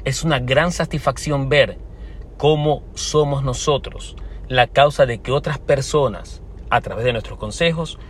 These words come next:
logren el éxito que quieren. Así que ya sabes, esos son los pasos o los tips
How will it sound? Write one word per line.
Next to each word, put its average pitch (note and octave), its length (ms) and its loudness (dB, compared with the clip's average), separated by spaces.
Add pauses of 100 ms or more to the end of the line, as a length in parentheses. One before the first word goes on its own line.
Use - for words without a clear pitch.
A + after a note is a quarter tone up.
(200)
logren C3 680 4
el G#2 180 -4
éxito G#2+ 400 -6
que F#2 140 -12
quieren. - 340 -10 (1120)
Así G#2+ 220 -8
que G#2 120 -10
ya C3 100 2
sabes, E3+ 440 4
esos D#3+ 360 2
son D#3+ 320 2
los C#3+ 180 -2
pasos D3 500 2
o A#3 120 8
los A#3 180 4
tips - 400 -2